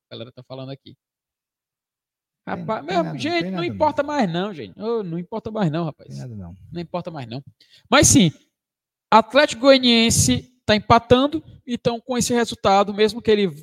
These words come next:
Speaker 1: saia vencedor na última rodada, ele vá pra,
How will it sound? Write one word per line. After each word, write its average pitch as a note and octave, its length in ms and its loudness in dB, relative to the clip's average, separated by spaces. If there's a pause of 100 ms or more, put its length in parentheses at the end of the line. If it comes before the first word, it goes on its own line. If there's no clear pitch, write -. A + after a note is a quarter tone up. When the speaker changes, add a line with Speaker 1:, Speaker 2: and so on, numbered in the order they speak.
(140)
Speaker 1:
saia F#3 320 0
vencedor F#3 540 0
na E3+ 60 -2
última E3 220 -4
rodada, C#3+ 400 2
ele C#3 100 -2
vá C#3 140 -2
pra, C3+ 360 0